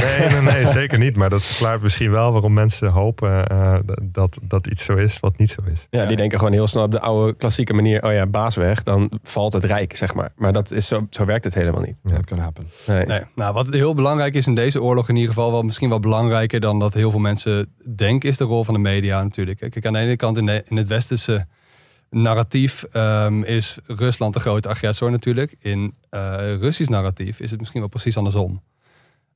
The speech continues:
Speaker 4: Ehm, hoe kijk jij daar tegenaan vanuit de ervaring die je hebt opgedaan in de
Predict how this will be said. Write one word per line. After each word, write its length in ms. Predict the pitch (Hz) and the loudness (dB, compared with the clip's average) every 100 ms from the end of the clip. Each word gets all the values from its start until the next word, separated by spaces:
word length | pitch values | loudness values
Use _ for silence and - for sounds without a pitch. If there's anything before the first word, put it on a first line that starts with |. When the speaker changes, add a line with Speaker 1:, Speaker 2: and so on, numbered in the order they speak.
| _ | _
Speaker 4:
Ehm, 320 | - 113 110 110 | -4 0 2 0
hoe 260 | 117 143 | 2 0
kijk 220 | 165 175 160 | 2 -2 0
jij 200 | 139 147 | 0 0
daar 100 | 143 | 0
tegenaan 480 | 135 135 131 123 | 0 0 0 0
vanuit 300 | 120 123 120 | 0 0 0
de 80 | 117 | 0
ervaring 480 | 117 107 113 117 110 | -2 0 0 0 0
die 100 | 110 | 2
je 60 | 107 | 0
hebt 140 | 107 | -2
opgedaan 560 | 120 - 110 104 104 101 | -8 -6 -2 0 0 -2
in 220 | 120 104 | -2 -2
de 260 | 101 98 | 0 -2